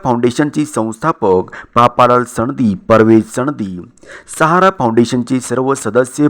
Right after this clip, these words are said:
पदाधिकारी उपस्थित होते. या कार्यक्रमाचे स्वागत महेश कांबळे तर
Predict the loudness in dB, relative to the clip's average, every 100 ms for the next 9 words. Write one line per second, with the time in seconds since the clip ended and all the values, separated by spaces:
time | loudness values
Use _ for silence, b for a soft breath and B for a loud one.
0 | 2 2 4 2 0 2 4 2 2 2
1 | 4 0 -2 -2 -6 -8 -12 -2 2 2
2 | 2 2 2 0 0 0 0 -2 0 0
3 | 2 0 -2 -2 0 0 -4 -2 0 0
4 | -2 -4 -8 0 2 2